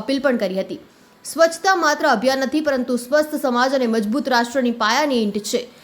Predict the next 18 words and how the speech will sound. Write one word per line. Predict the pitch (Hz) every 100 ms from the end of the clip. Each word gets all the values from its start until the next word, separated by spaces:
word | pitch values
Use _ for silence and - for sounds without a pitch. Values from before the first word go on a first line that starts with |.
| -
સ્વચ્છતા | - - 262 262 277 247
જાળવવી | 226 208 233 285 294
એ | 262
દરેક | 247 320 320
નાગરિકની | 269 247 262 269
નૈતિક | 220 214 254 -
ફરજ | 233 269 311
છે. | - 202 -
સ્વચ્છતા | - 262 254 269 233
જાળવવામાં | 226 214 233 262 254 240
સૌની | 247 233 214
ભાગીદારી | 214 214 233 254 277
અગત્યની | 233 226 226 294 302 302
છે, | 302
તેમ | 320 277 233
મંત્રીએ | 226 320 302 220
જણાવ્યું | 208 190 196 196
હતું. | 185